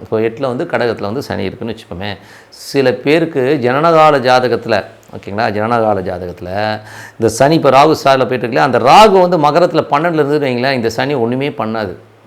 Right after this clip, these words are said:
அந்த மாதிரி விஷயங்கள்லாம் எவ்வளோ இருக்கு. ஒரு தசாநாதன் வந்து பன்னெண்டுல நின்னுட்டாருன்னு வைங்க, தசா-, ஒரு நட்சத்திர சாரநாதன் பன்னெண்டுனாலும் அந்த அஷ்டம சனி ஒண்ணுமே பண்ணாது. So இந்த மாதிரி நிறைய வந்து, அஹ், லூப் ஹோல்ஸ் வந்து நிறைய இருக்கு. அதே மாதிரி வந்து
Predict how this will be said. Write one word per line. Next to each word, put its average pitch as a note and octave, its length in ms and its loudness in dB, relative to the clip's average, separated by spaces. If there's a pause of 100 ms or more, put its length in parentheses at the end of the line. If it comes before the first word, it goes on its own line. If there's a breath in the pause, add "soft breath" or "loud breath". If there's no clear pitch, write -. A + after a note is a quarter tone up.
(540)
அந்த A#2+ 180 -8
மாதிரி C3+ 260 -4
விஷயங்கள்லாம் B2 360 -8
எவ்வளோ A2+ 280 -2
இருக்கு. A#2 400 -4 (260 loud breath)
ஒரு G#2+ 120 0
தசாநாதன் C3+ 640 4
வந்து C3+ 80 -4
பன்னெண்டுல B2+ 360 -4
நின்னுட்டாருன்னு A#2 480 -4
வைங்க, G#2+ 180 -4
தசா-, G#2+ 340 -2
ஒரு A2+ 100 2
நட்சத்திர C#3 420 0
சாரநாதன் C3 600 2
பன்னெண்டுனாலும் A2+ 720 -4 (400 loud breath)
அந்த D#3 220 0 (500)
அஷ்டம F3 200 -2
சனி E3 240 -2
ஒண்ணுமே D#3+ 320 -2
பண்ணாது. D3 580 0
So G#2 160 -6
இந்த D3 140 -2
மாதிரி F3 200 0
நிறைய G3+ 420 4
வந்து, E3+ 520 2 (260 loud breath)
அஹ், B2+ 120 4
லூப் F#3+ 320 4
ஹோல்ஸ் G3 220 4
வந்து E3 200 0
நிறைய C#3+ 280 4
இருக்கு. A2+ 340 -2
அதே D#3 280 2
மாதிரி F3+ 220 4
வந்து D3 380 2